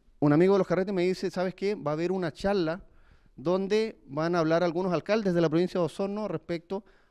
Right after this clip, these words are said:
a cuáles son las proyecciones del desarrollo de la provincia de Osorno". Y yo le decía, "¿Qué voy a ir a hacer yo una charla con alcaldes si yo ando con una, la cabeza del mono todo el día arriba?". Entonces me dijeron, "No, pero anda porque en una de esas puedes conocer a alguien". Y ahí se me generó una oportunidad. Por eso yo lamento que,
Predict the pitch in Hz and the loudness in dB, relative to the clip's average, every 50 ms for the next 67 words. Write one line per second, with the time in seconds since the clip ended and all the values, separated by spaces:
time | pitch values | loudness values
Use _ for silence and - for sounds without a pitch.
0 | _ - - 143 147 151 156 151 - - 160 165 160 - - 165 160 151 - 151 | _ -8 -4 -2 0 0 0 -2 -2 -4 -6 -6 -4 -4 -4 -4 -4 -4 -2 -2
1 | 139 123 120 - - 185 180 185 180 165 147 135 139 139 131 127 - - 120 120 | -2 -2 -4 -4 -4 -2 -2 -2 -2 -2 -2 -2 -2 -2 -2 -4 -4 -6 -4 -2
2 | 160 196 196 180 180 175 170 151 135 117 123 127 151 170 175 - - 160 147 135 | -2 -2 0 0 0 0 0 -2 -2 -2 -4 -4 -4 -4 -6 -6 -6 -6 -6 -6
3 | - - 156 117 98 76 - - _ _ _ _ - - - - - - - - | -4 -4 -4 -4 -4 -8 -12 -18 _ _ _ _ -20 -20 -20 -20 -20 -20 -14 -10
4 | 127 135 143 143 123 - 147 143 117 - - 180 202 208 202 202 190 170 165 135 | -8 -6 -6 -6 -6 -8 -10 -10 -10 -10 -4 -2 0 0 0 -2 -2 -4 -6 -4
5 | - 190 196 185 170 185 202 196 170 - 185 185 190 190 180 180 165 156 143 - | -2 -4 -4 -2 -2 -2 -2 -2 0 0 0 2 2 2 0 0 -2 -2 -4 -4
6 | 190 202 214 202 170 151 151 165 190 202 202 190 170 170 165 160 160 151 156 147 | -4 -4 -4 -4 -4 -4 -2 -2 -2 -2 -4 -6 -8 -10 -12 -12 -8 -4 2 4
7 | 147 147 127 143 160 185 208 - 190 160 151 170 208 240 220 190 185 214 220 208 | 4 6 8 8 6 6 6 4 4 6 8 8 8 8 8 8 8 6 6 6
8 | 196 214 208 202 202 240 262 233 185 160 - 180 160 - 180 170 - - - - | 4 4 4 4 4 4 2 0 2 2 0 0 0 0 -2 -2 -2 -6 -16 -20
9 | - - - - _ - - - 147 147 - 196 190 196 214 - 190 - 165 190 | -20 -20 -20 -20 _ -20 -12 -10 -10 -6 -6 -6 -6 -6 -6 -8 -8 -6 -4 -4
10 | 214 226 214 214 196 190 - 190 180 196 196 190 190 - 180 - 196 196 196 - | -2 0 2 2 2 2 4 2 4 4 4 2 2 0 -2 0 2 2 2 2
11 | - 175 170 - - 185 170 151 131 113 98 80 - - - - - - _ - | 0 -2 0 0 4 4 6 6 6 4 2 -2 -2 -2 -4 -6 -10 -20 _ -20
12 | - - _ 131 147 165 208 233 - 240 226 214 - 202 185 170 160 185 208 214 | -20 -20 _ 0 2 2 2 2 0 0 0 0 0 2 2 4 4 4 4 4
13 | 208 190 196 185 - - 160 147 143 160 190 208 165 143 - 147 151 170 - 208 | 4 4 4 2 4 4 4 6 8 8 8 6 6 2 2 0 0 2 4 4
14 | 196 190 165 170 196 - - 220 202 208 202 202 190 - | 6 6 6 4 4 2 0 0 4 4 6 6 4 2